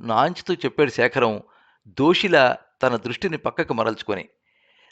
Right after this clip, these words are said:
"నా కొంప నినివి నా కూలిపోయింది రామారావు గారు," గుండె బాదుకున్నారు. మౌనంగా ఉండిపోయాడు రామారావు. చటాలను కుర్చీలోంచి లేచాడు శేఖరం. అతని వైపు చూశారు ఇద్దరు. "రామారావు గారు, దీనికి అంతటికీ కారణం నేను.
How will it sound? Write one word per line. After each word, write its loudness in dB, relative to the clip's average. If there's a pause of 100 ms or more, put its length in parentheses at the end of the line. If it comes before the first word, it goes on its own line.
"నా 4
కొంప 0
నినివి 2
నా 6
కూలిపోయింది 2
రామారావు 6
గారు," 4 (520)
గుండె -2
బాదుకున్నారు. 2 (420)
మౌనంగా 0
ఉండిపోయాడు 0
రామారావు. 0 (640)
చటాలను 4
కుర్చీలోంచి -4
లేచాడు -2
శేఖరం. -4 (460)
అతని 0
వైపు 0
చూశారు -2
ఇద్దరు. -4 (500)
"రామారావు 2
గారు, -2 (360)
దీనికి 4
అంతటికీ -2
కారణం 2
నేను. -2